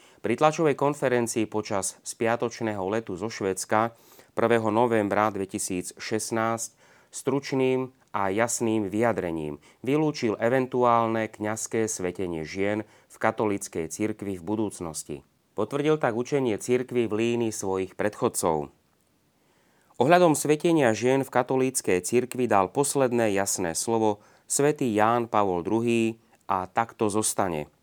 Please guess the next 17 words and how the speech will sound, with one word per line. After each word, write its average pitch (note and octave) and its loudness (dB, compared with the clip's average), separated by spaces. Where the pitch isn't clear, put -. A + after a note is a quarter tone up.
Ohľadom C#3+ 6
konkurencie A#2+ 4
neviem. F#2+ 0
A - -4
potom D3 0
pápež F#2 0
pokračoval. F2 0
Áno, G#2 4
veď B2 6
ženy E3 4
môžu C#3 2
robiť C3+ 0
mnohé B2 2
veci A#2+ 0
lepšie A#2+ 0
než A#2 0
muži. G#2+ -2